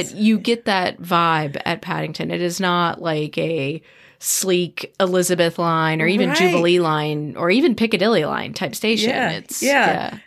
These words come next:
Speaker 1: I mean, I just love that, you know, we have these markers, and that's what we seek to do with our
Speaker 2: Yes,
Speaker 1: podcast, right? So
Speaker 2: yes.
Speaker 1: we have the Roman roads, we have the Anglo-Saxon
Speaker 2: I love it.
Speaker 1: chieftain,
Speaker 2: I
Speaker 1: and
Speaker 2: will
Speaker 1: then we
Speaker 2: never
Speaker 1: have
Speaker 2: pass through Paddington the same again.
Speaker 1: <laughs> That's right.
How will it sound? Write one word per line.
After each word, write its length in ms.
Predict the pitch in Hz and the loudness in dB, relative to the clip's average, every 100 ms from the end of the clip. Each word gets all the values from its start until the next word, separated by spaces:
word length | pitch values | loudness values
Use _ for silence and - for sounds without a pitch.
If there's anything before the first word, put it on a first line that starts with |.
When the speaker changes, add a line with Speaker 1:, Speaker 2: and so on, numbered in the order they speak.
| - | -2
Speaker 1:
I 60 | 247 | 2
mean, 180 | 240 | 2
I 160 | 202 196 | 2 -2
just 260 | 185 240 214 | -2 -4 -2
love 280 | 214 202 | 0 0
that, 240 | 165 - - | 0 -2 0
you 80 | 180 | 2
know, 80 | 165 | 2
we 120 | 170 | 2
have 120 | 180 | -2
these 180 | - 147 | -4 -6
markers, 600 | 156 160 180 - 147 147 - - | -4 -4 -2 -4 -4 -6 -10 -6
and 180 | 190 | -4
that's 380 | 214 220 220 - | 0 -2 -2 -4
what 100 | - | -4
we 80 | 180 | -4
seek 380 | 175 - - - | -6 -6 -6 -6
to 180 | - 170 _ _ | -12 -14 _ _
do 180 | - 226 | -2 0
with 120 | - | 0
our 80 | 131 | 0
Speaker 2:
Yes, 320 | 156 226 240 | 2 2 2
Speaker 1:
podcast, 200 | - - | -2 -2
right? 200 | 175 196 | 0 0
So 80 | - | 2
Speaker 2:
yes. 40 | |
Speaker 1:
we 60 | 180 | 2
have 120 | 190 | 2
the 80 | 170 | 0
Roman 320 | 170 190 185 | 0 0 0
roads, 400 | 175 175 165 156 | 0 2 2 0
we 80 | 170 | -4
have 100 | 160 | -4
the 200 | 165 - | -4 0
Anglo-Saxon 520 | 196 208 180 156 185 196 | 0 2 2 4 2 0
Speaker 2:
I 20 | |
love 40 | 190 | -4
it. 40 | |
Speaker 1:
chieftain, 420 | - 196 - 180 170 - - | -4 -8 -4 -6 -6 -14 -12
Speaker 2:
I 100 | 262 - | -12 -2
Speaker 1:
and 120 | 208 | 2
Speaker 2:
will 80 | 175 | 2
Speaker 1:
then 120 | 175 | 2
we 20 | |
Speaker 2:
never 220 | 180 175 180 | 2 4 4
Speaker 1:
have 180 | 185 | 2
Speaker 2:
pass 200 | 185 175 | 0 0
through 120 | 220 180 | -4 -2
Paddington 500 | 180 170 185 202 196 | -2 -2 -4 -4 -6
the 80 | |
same 260 | 208 208 208 | -4 -4 -4
again. 380 | 247 294 269 202 | -4 -4 -4 -4
Speaker 1:
<laughs> 40 | |
That's 200 | - - | -2 -2
right. 220 | 480 - | 0 2